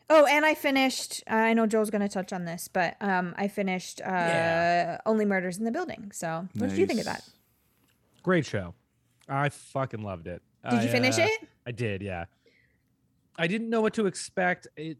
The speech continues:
Speaker 2: I, I don't know if it was the trailers or the poster or something about it just kinda didn't really intrigue me the right way.
Speaker 1: Yeah.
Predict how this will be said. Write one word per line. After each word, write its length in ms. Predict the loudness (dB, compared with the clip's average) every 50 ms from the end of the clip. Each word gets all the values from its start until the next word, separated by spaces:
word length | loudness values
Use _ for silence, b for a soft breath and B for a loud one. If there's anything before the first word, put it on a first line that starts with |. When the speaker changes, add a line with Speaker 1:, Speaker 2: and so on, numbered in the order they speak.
| -6
Speaker 2:
I, 160 | -4 -2 -2 -2
I 120 | -2 -2 -2
don't 120 | -2 -4
know 320 | -6 -8 -8 -8 -10 -10 -10
if 160 | -12 -10 -8
it 40 | -6
was 180 | -6 -6 -8 -8
the 60 | -12 _
trailers 760 | -16 -6 -4 -2 -2 0 0 0 0 0 0 0 -2 -4 -4
or 180 | -4 -4 -4 -4
the 260 | -4 -6 -6 -6 -6 -8 _
poster 680 | -4 0 0 0 0 -2 -6 -6 -4 -2 -2 -2 -2 -4
or 60 | -4
something 300 | -6 -8 -8 -8 -8 -8
about 300 | -6 -4 -4 -4 -4 -6
it 120 | -8 -10 -12
just 240 | -12 -12 -12 -10
kinda 340 | -8 -8 -8 -6 -8 -10 -12 -16 _ _ _ _ _ _ _ _ _ _ _ _ _ _ _ _ _ _ _ _ _ _ _ _ _ _ _ _ _
didn't 160 | -6 -4 -2
really 160 | -2 0 0 -2
intrigue 400 | -2 -4 -4 -2 -2 -2 -4 -6
me 140 | -6 -6 -6
the 120 | -6 -4
right 240 | -4 -4 -4 -4 -2
way. 120 | -2 0
Speaker 1:
Yeah. 180 | 0 0 -2 -2